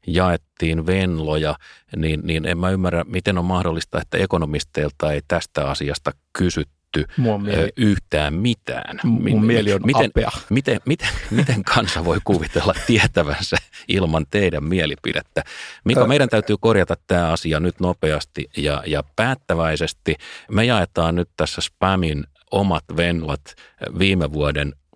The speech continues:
Speaker 1: parhaille ohjelmille.
Speaker 2: Mä ensiksi mä vaan sanon, että mä oon pöyristynyt tästä, että ekonomisti Raati ei ole mukana ollut valitsemassa näitä Venloja. Tää mun mielestä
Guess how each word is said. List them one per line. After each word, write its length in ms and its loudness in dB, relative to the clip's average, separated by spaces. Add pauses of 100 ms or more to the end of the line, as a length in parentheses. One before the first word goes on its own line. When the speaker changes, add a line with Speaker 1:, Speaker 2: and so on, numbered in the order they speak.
(180)
Speaker 1:
parhaille 720 -2 (280)
ohjelmille. 720 -6 (240)
Speaker 2:
Mä 140 4
ensiksi 320 2
mä 80 2
vaan 140 2
sanon, 320 2
että 260 0
mä 120 0
oon 160 2 (120)
pöyristynyt 600 2
tästä, 320 2
että 160 0
ekonomisti 480 0
Raati 500 2
ei 140 2
ole 220 0
mukana 360 0
ollut 260 0 (140)
valitsemassa 520 0
näitä 220 0
Venloja. 480 2 (640)
Tää 160 4
mun 160 2
mielestä 220 0